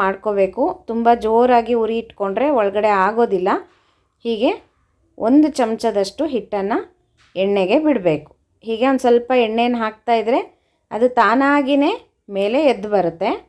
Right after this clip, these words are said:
ನೋಡ್ರಿ, ಹೀಗೆ ಕಾಣಿಸ್ತಾ ಇದೆಯಲ್ಲ, ತುಂಬ ರುಚಿಯಾಗಿರುತ್ತೆ, ಡಿಫ್ರೆಂಟ್ ಆಗಿರುತ್ತೆ. ಟ್ರೈ ಮಾಡಿರಿ. ನೀವು ಒಂದು ಸ್ವಲ್ಪ ಮಾಡ್ಕೊಂಡು ನೋಡಿರಿ, ಚೆನ್ನಾಗಿ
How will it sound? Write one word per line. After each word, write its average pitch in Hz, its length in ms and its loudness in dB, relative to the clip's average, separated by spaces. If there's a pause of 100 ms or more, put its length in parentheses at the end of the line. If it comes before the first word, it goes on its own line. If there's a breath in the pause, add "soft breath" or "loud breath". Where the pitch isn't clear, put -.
(1200)
ನೋಡ್ರಿ, 202 260 0 (120)
ಹೀಗೆ 165 240 0 (2250)
ಕಾಣಿಸ್ತಾ 240 420 0
ಇದೆಯಲ್ಲ, 208 260 0 (260)
ತುಂಬ 247 200 2 (100)
ರುಚಿಯಾಗಿರುತ್ತೆ, 240 720 -2 (400)
ಡಿಫ್ರೆಂಟ್ 285 500 2
ಆಗಿರುತ್ತೆ. 220 460 -2 (640)
ಟ್ರೈ 233 180 4 (140)
ಮಾಡಿರಿ. 202 300 -2 (320)
ನೀವು 233 220 -4
ಒಂದು 220 160 -4
ಸ್ವಲ್ಪ 294 280 0 (180)
ಮಾಡ್ಕೊಂಡು 247 480 0
ನೋಡಿರಿ, 220 260 0 (160)
ಚೆನ್ನಾಗಿ 220 320 -4